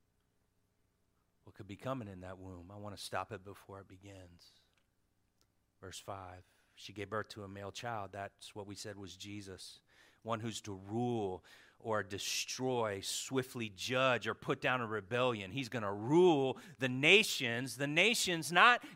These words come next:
godly nations, but ungodly nations, with a rod of iron. But her child was caught up to God, to his throne.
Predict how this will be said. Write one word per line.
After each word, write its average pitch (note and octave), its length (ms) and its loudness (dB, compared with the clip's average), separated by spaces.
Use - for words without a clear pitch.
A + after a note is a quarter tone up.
godly F#3 500 12
nations, D3+ 600 0
but F3 340 6
ungodly E3+ 720 10
nations, C#3+ 640 0
with A3+ 300 8
a A3 100 12
rod G3 360 12
of G3+ 140 8
iron. G#3+ 460 8
But D#3+ 100 10
her F3+ 140 8
child G#3 400 12
was F3+ 180 6
caught A3+ 440 12
up F#3 340 12
to E3+ 100 0
God, A#2+ 600 6
to A2 180 -4
his G#2 220 -6
throne. F2+ 520 -8